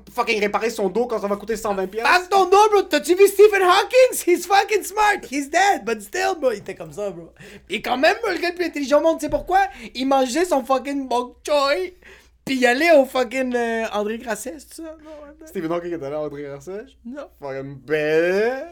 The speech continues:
Speaker 2: Moi, qu'est-ce que je trouve logique, c'est que tu manges de la bonne nourriture santé pour ensuite avoir l'énergie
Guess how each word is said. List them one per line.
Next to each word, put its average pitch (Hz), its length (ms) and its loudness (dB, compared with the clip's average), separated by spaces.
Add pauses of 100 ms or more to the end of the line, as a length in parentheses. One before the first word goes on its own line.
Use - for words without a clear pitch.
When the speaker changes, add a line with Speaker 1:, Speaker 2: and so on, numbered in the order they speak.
(140)
Speaker 2:
Moi, 233 120 0
qu'est-ce 254 160 -4
que 226 80 -4
je 208 60 -8
trouve 220 160 -8
logique, 220 320 -2
c'est - 140 -4
que 196 100 -4
tu - 220 -4
manges 226 720 -2 (320)
de 170 80 -4
la 170 80 0
bonne 220 300 4
nourriture 214 500 0
santé 233 680 -6 (960)
pour 175 160 -6
ensuite 190 360 -4
avoir 180 280 -2
l'énergie 220 840 -6